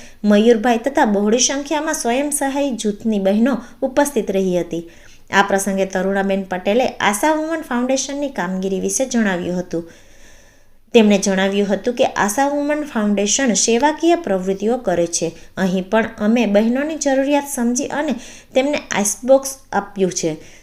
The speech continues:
જેથી મચ્છી બગડે નહીં અને આઈસ બોક્સમાં સ્ટોર કરી શકે. તેઓએ વધુમાં જણાવ્યું હતું કે આપના ગ્રુપને કોઈ પણ જરૂરિયાત હોય તો તેઓ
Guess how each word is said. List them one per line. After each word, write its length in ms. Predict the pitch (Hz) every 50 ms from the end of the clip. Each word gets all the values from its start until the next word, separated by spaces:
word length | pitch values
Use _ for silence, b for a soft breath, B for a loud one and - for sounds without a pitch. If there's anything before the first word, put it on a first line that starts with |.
| B - -
જેથી 400 | 156 208 185 185 - 269 240 185
મચ્છી 420 | - 185 208 226 220 220 - - 302
બગડે 360 | 247 214 202 180 202 196 190
નહીં 360 | 180 175 180 180 175 - - -
અને 160 | 180 180 180
આઈસ 380 | - - - 175 190 180 - - 196
બોક્સમાં 480 | 202 220 220 220 - - 233 247 285
સ્ટોર 340 | 285 - - - 202 196 180
કરી 240 | 170 - 160 160 156
શકે. 360 | 151 - 147 156 151 - 147 - - - - _ _ _ _ _ - - - - -
તેઓએ 300 | - 285 302 311 320 330
વધુમાં 400 | 311 269 233 214 247 247 254 254
જણાવ્યું 500 | 240 220 196 185 190 196 196 202 202 196
હતું 300 | 190 202 196 - 196 196
કે 180 | 196 - 269 240 185 B B B B B B B -
આપના 360 | 226 240 240 247 285 311 320
ગ્રુપને 400 | 302 - 214 202 196 - 202 202
કોઈ 220 | 190 - 240 254 269
પણ 320 | 254 - 302 302 302 285
જરૂરિયાત 640 | 226 220 202 196 196 196 196 196 185 190 190 - - - 254
હોય 180 | 247 247 214
તો 180 | - - - 233
તેઓ 340 | 233 262 254 269 285 294